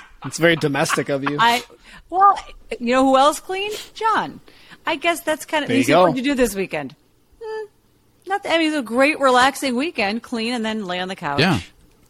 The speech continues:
Speaker 2: And the ki-, the kids were busy, you know. My daughter's birthday is tomorrow, so I think that's part of it. We've got family coming into town, and we've gotta prepare to,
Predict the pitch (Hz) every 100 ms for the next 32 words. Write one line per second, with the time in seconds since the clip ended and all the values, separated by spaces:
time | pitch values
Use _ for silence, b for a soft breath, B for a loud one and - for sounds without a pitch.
0 | _ B B - 214 - 240 - 247 262
1 | 277 320 277 302 294 294 311 302 - 269
2 | 269 277 B - 269 233 254 262 277 262
3 | 208 254 294 - - 196 160 151 - 147
4 | 143 135 135 - 156 - 196 170 262 -
5 | - 220 180 139 - B B B B -
6 | 180 165 269 277 269 269 254 247 233 233
7 | 240 220 214 202 190 165 165 165 151 151
8 | - 214 202 - 196 165 156